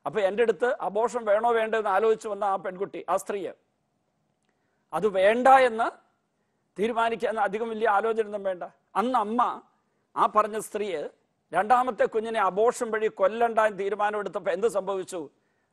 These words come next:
ദൈവം ആ കുഞ്ഞിലൂടെയാണ് അതിൻ്റെ മൂത്ത കുട്ടിയുടെ ആത്മനാശത്തിൽ നിന്ന് അവരെ രക്ഷിച്ചത്. ആ മൂത്ത കുട്ടി അന്ന് അങ്ങനെ പോയിരുന്നെങ്കിൽ ഹൃദ്രോഗിയായ അപ്പനും അമ്മയും ഒരു പക്ഷെ മരണം പോലും അവർക്ക് സംഭവിക്കുമായിരുന്നു, ആ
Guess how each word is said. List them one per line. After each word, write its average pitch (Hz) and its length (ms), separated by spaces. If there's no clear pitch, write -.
ദൈവം 247 460
ആ 208 140
കുഞ്ഞിലൂടെയാണ് 240 840
അതിൻ്റെ 202 220
മൂത്ത 226 320
കുട്ടിയുടെ 208 380
ആത്മനാശത്തിൽ 208 760
നിന്ന് 202 120
അവരെ 196 220
രക്ഷിച്ചത്. 208 600
ആ 175 60
മൂത്ത 226 320
കുട്ടി 240 280
അന്ന് 220 240
അങ്ങനെ 226 200
പോയിരുന്നെങ്കിൽ 214 600
ഹൃദ്രോഗിയായ 240 720
അപ്പനും 202 580
അമ്മയും 220 320
ഒരു 208 160
പക്ഷെ 214 280
മരണം 233 300
പോലും 214 200
അവർക്ക് 208 280
സംഭവിക്കുമായിരുന്നു, 151 760
ആ - 20